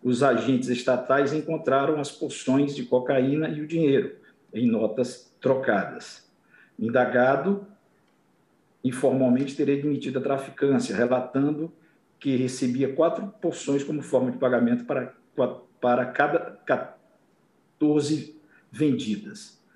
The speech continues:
Bem caracterizado o tráfico de drogas. Os policiais atuantes na ocorrência relataram os fatos com segurança e coerência. Em patrulhamento por local conhecido como ponto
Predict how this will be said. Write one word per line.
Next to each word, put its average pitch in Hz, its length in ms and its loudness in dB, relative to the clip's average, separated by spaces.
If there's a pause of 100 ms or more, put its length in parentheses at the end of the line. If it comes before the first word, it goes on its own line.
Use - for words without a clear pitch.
(280)
Bem 131 260 -2
caracterizado 117 680 0
o - 40 -10
tráfico 123 300 -2
de 127 100 -6
drogas. 117 400 -2
Os - 200 -10
policiais 131 920 -2 (920)
atuantes 135 580 2
na 123 120 4
ocorrência 123 560 0
relataram 135 680 2 (540)
os 143 160 -8
fatos - 480 -2
com - 180 -4
segurança 135 540 0
e - 20 -10
coerência. 131 580 2 (360)
Em 123 100 2
patrulhamento 127 640 -2 (300)
por 120 80 -4
local 113 280 -4
conhecido 120 440 0
como 113 220 0
ponto - 240 -4